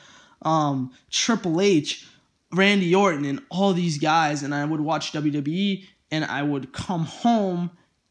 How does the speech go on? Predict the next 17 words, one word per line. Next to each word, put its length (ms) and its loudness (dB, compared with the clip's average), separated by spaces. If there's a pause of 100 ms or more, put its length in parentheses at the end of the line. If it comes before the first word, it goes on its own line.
(140)
and, 520 -2 (220)
from 240 0
school, 480 -4 (240)
or 280 -2
after 360 -4
watching 500 -2
it, 240 -10
or 180 0
before 500 0
W 320 0
W 180 0
E 60 -4
came 240 -4
on, 280 -4
I 80 -4
would 280 -2
play 560 -2